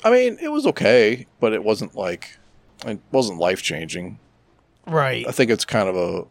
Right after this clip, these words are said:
Speaker 1: it, it may be like a you had to be there kind
Speaker 2: Possibly.
Speaker 1: of, kind, kind of situation where you had to be there when it was new
Speaker 2: Right.
Speaker 1: to really
Speaker 2: Yeah,
Speaker 1: get,
Speaker 2: see,
Speaker 1: to really get the effect of it.
Speaker 2: like I said, I don't really know shit about it. The only thing I've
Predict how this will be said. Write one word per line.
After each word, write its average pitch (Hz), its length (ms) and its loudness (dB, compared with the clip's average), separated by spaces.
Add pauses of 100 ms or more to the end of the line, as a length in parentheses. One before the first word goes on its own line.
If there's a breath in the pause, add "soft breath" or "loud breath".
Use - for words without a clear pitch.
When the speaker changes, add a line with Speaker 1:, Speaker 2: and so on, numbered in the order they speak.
(240)
Speaker 1:
it, 117 180 -4
it 127 80 -4
may 151 140 4
be 123 160 2
like 98 220 2
a 92 80 0
you 92 160 -6
had 92 120 -4
to 85 60 -10
be 85 160 -8
there 87 280 -2 (520)
kind 95 220 0
Speaker 2:
Possibly. 147 300 -4
Speaker 1:
of, 139 60 -10
kind, 117 280 0
kind 117 200 0
of 95 60 -4
situation 95 720 -4
where 90 140 -6
you 90 160 -8
had 95 140 -2
to 82 60 -12
be 92 180 -6
there 85 380 0 (300)
when 101 180 -2
it - 80 -2
was 85 260 -8 (160)
new 90 340 -4 (800)
Speaker 2:
Right. 156 380 -4 (300)
Speaker 1:
to - 100 -2
really - 200 0
Speaker 2:
Yeah, 240 40 0
Speaker 1:
get, - 160 -2
Speaker 2:
see, - 120 -8
Speaker 1:
to 151 100 4
really 156 240 8
get 123 160 4
the 117 100 0
effect 101 380 0
of 104 80 -2
it. 110 140 -2 (140)
Speaker 2:
like 190 160 -4
I 240 60 -2
said, 190 280 -2
I 165 120 0
don't 196 220 -2
really 180 240 -4
know 156 140 -2
shit 156 240 -6
about 135 300 -2
it. 123 120 -14 (260)
The 214 140 -2
only 294 240 -2
thing 302 220 -8
I've 247 300 -6